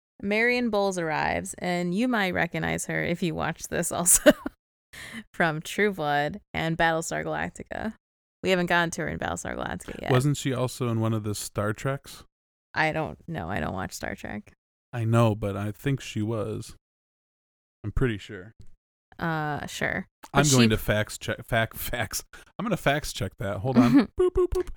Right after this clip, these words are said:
Speaker 1: But she is a commander in Battlestar, and she is the main ad in True Blood, which is my fa-, one of my favorite seasons, season two.
Speaker 2: The main ad?
Speaker 1: The main ad.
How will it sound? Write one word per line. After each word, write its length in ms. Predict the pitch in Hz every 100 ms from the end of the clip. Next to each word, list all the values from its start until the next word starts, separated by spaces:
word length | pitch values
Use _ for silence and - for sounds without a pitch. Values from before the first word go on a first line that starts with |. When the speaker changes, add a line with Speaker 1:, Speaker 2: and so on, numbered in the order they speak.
| -
Speaker 1:
But 100 | 208
she 600 | - 214 202 202 202 220
is 460 | 285 180 175 175 170
a 580 | 160 156 156 151 147 151
commander 580 | - 196 202 202 202 202
in 180 | 175 160
Battlestar, 640 | 170 175 180 - 170 170
and 300 | - 165 170
she 500 | 185 - 165 160 165 - _ _ _ _
is 420 | 160 156 156 - -
the 160 | 160 151
main 340 | 151 156 165
ad 240 | 151 87 -
in 100 | -
True 240 | - 160
Blood, 280 | - 87 -
which 200 | - -
is 140 | -
my 80 | -
fa-, 200 | - - 247
one 120 | 180
of 60 |
my 60 | -
favorite 300 | 185 - 190
seasons, 400 | - 202 202 - _ 202
season 220 | 202 196
two. 240 | - 208 214 _ _ _ _ _
Speaker 2:
The 120 | -
main 440 | 107 104 104 107 110
ad? 480 | - 113 110 127 147 -
Speaker 1:
The 80 | 220
main 300 | 202 226 262
ad. 360 | - - 196